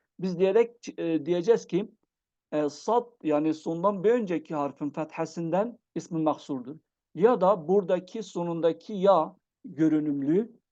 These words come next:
e, iki nokta altında olmadığı için bu ismi maksurdur. Usibe eşrafu bil hume. Usibe eşrafu. Eşraf, e, işte bil huma bir acı ona isabet etti ya da bir acı hissetti.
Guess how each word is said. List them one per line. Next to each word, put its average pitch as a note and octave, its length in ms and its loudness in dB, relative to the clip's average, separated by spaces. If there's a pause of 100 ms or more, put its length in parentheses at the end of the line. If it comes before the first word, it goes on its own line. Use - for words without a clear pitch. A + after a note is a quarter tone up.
(360)
e, D#3+ 220 -4
iki G#3 380 -6
nokta G3+ 340 -2
altında F3 480 -2
olmadığı F3 480 0
için G#3+ 680 -2 (200)
bu F#3+ 140 2
ismi D3 340 -6
maksurdur. - 760 -10 (1400)
Usibe E3+ 880 0 (120)
eşrafu G3 1000 -2 (360)
bil D#3 300 2
hume. D3 600 -2
Usibe E3+ 640 -2
eşrafu. F#3+ 680 -2 (300)
Eşraf, G3+ 520 -2 (180)
e, C#3+ 380 0 (500)
işte - 300 0 (100)
bil E3+ 220 -2
huma G#3+ 420 0
bir G#3 300 0
acı E3+ 280 2
ona C#3+ 460 -2
isabet C#3 540 -4
etti C#3 220 -10
ya E3 100 -2
da E3+ 140 -4
bir F3+ 200 2
acı D#3+ 180 -4
hissetti. D3 840 -6